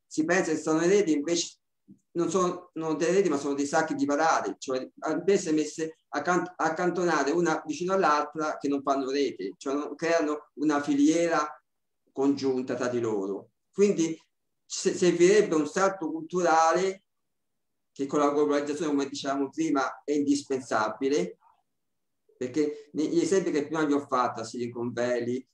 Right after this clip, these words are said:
Wall Street, sono tutte imprese una collegata con l'altra.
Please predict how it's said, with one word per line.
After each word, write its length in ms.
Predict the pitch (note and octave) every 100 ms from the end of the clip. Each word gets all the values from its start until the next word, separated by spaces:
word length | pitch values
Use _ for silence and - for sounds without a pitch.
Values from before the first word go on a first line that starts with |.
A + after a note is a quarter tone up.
| _
Wall 180 | A#2+ B2+
Street, 800 | B2+ B2 B2+ C3 B2+ A#2 A#2 _
sono 180 | - F3
tutte 220 | A#3+ -
imprese 760 | F#3 F3 G3+ G#3+ G#3+ F3+ - - _ _
una 260 | G#3+ A#3 G3+
collegata 480 | F#3 E3+ E3+ E3 D#3
con 160 | D3
l'altra. 640 | D#3 E3 A#2 G#2 - F#2 G2+